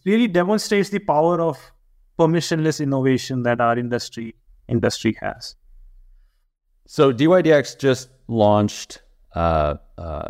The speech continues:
Speaker 2: mainnet. It's in the alpha stage currently. Um, yeah, give us a, give us an overview of, like, the current state of D Y D X in these early weeks.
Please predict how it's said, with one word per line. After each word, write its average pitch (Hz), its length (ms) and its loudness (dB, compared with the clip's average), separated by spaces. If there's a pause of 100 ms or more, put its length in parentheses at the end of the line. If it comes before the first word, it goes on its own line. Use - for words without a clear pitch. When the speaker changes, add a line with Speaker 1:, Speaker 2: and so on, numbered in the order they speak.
Speaker 2:
mainnet. 101 600 2
It's 95 200 -4
in 101 160 0
the 104 180 0
alpha 95 340 2
stage - 600 -6
currently. 80 600 -6 (380)
Um, 82 560 -4 (140)
yeah, 98 280 0 (320)
give 147 160 2
us 175 140 0
a, 127 300 4
give 135 100 2
us 139 140 0
an 113 80 0
overview 98 880 2
of, 80 640 0
like, - 260 -6
the 110 100 -4
current 120 440 0
state 104 320 0
of 90 140 0
D 98 140 -2
Y 90 220 4
D 80 180 -2
X 82 380 0 (140)
in 104 680 0
these 87 420 -2
early 101 360 2
weeks. 82 720 -4